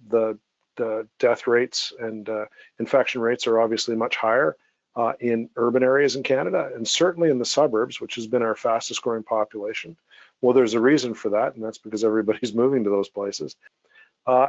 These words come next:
and then the other thing is, when you take a look at the, the deaths, I can just talk about Ontario and Quebec right now, eighty percent of the deaths have been in seniors facilities. Uh, we've been having real challenges in terms of taking care of seniors for a long time,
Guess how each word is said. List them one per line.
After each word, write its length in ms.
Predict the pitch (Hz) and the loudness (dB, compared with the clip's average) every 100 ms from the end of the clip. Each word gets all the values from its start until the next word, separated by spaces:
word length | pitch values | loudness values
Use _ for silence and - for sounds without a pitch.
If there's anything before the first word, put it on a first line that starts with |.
| - | 2
and 220 | 143 147 | 2 4
then 120 | 165 | 4
the 140 | 147 151 | 6 6
other 220 | 214 233 | 4 0
thing 360 | - 135 117 117 | 2 4 4 2
is, 240 | 117 113 | 2 2
when 120 | 123 | -2
you 80 | 123 | -4
take 300 | - 175 170 | 0 0 2
a 60 | 135 | 4
look 240 | 135 135 | 4 4
at 160 | 135 - | 0 2
the, 260 | 117 110 - | 0 0 -6
the 120 | 120 | -8
deaths, 640 | 107 117 160 170 - - - _ _ 123 | -2 2 2 2 -4 -14 -16 _ _ -2
I 60 | |
can 80 | 127 | -2
just 140 | 139 | 0
talk 220 | 147 139 127 | 2 2 4
about 260 | 123 123 | 2 2
Ontario 500 | 120 113 131 127 113 | -4 0 2 4 2
and 80 | 107 | -2
Quebec 320 | 104 127 - | -4 -4 0
right 160 | 123 110 | 0 0
now, 140 | 110 135 | -4 0
eighty 200 | 156 165 | 2 2
percent 320 | - 135 120 | 0 -2 -2
of 60 | |
the 60 | 101 | -2
deaths 380 | 110 123 - - _ _ _ | -2 -2 -4 -18 _ _ _
have 180 | 117 113 | -2 2
been 160 | 123 | 2
in 140 | 117 110 | 0 -2
seniors 420 | - 131 123 - | 0 2 0 -2
facilities. 680 | - 113 113 104 - - - _ _ _ _ 127 | -10 -8 -8 -10 -14 -18 -20 _ _ _ _ 0
Uh, 100 | 131 | 0
we've 480 | 131 156 196 185 - | 4 6 6 4 0
been 180 | 143 113 | 2 2
having 440 | 135 139 131 113 | 2 2 2 4
real 200 | 127 131 | 6 6
challenges 520 | - 120 123 117 110 | 4 2 2 -2 -6
in 80 | 113 | -8
terms 260 | 120 117 107 | -8 -8 -8
of 80 | |
taking 260 | - 117 117 | -6 -6 -4
care 180 | 120 110 | -4 -4
of 80 | - | -4
seniors 340 | 120 117 113 | -6 -6 -6
for 160 | - 107 | -4 -2
a 60 | |
long 300 | 110 120 120 | 0 0 -4
time, 340 | 113 110 151 | -8 -10 -10